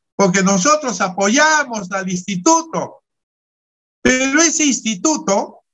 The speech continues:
tiene máquinas de la época de Velasco, son las únicas que les ha llegado.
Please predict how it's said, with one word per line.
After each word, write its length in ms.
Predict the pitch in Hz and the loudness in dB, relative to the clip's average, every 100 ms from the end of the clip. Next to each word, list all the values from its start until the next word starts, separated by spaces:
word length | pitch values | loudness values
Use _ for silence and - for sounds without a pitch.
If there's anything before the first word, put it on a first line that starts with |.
| _ _ _ - - _ | _ _ _ -20 -20 _
tiene 280 | - 277 277 | 0 0 0
máquinas 760 | 269 302 - - 269 269 254 247 | 2 0 -2 -6 -4 -2 -4 -6
de 200 | 156 196 | -2 0
la 220 | 214 226 277 | 2 0 0
época 420 | 277 269 254 233 | -4 -6 -4 -6
de 120 | 208 | -6
Velasco, 600 | 202 226 294 254 - 180 | -8 -4 -4 -4 -6 -6
son 200 | 180 269 | -4 -2
las 200 | 247 - | -2 -4
únicas 600 | 285 302 294 277 247 220 | -4 -4 -2 -4 -4 -4
que 80 | - | -4
les 200 | 196 185 | -2 0
ha 120 | 269 | 0
llegado. 760 | 254 226 240 269 294 262 147 - | 0 -2 -2 2 2 0 -4 -14